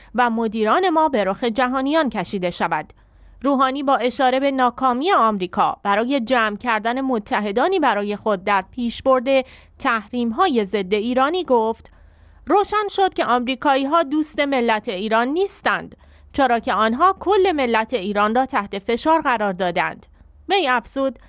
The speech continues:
«من در همین دوره تحریم به اروپا رفتم. آمریکایی‌ها و اسرائیلی‌ها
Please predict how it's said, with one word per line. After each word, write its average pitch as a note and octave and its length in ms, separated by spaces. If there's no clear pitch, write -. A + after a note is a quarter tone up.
«من F#4+ 260
در C#4+ 160
همین D#4 340
دوره B3+ 400
تحریم A#3+ 460
به C4 160
اروپا A#3 400
رفتم. E3+ 480
آمریکایی‌ها C4 840
و D4+ 140
اسرائیلی‌ها A#3 920